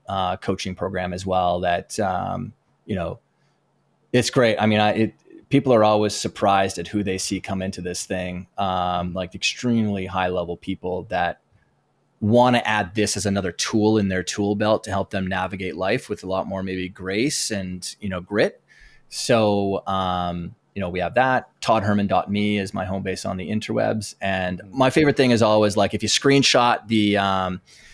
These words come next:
if you screenshot the, the episode, whatever you're, wherever you're watching it on, and then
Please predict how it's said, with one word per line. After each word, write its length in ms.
if 80
you 60
screenshot 580
the, 340
the 120
episode, 420
whatever 240
you're, 120
wherever 260
you're 100
watching 320
it 60
on, 220
and 100
then 260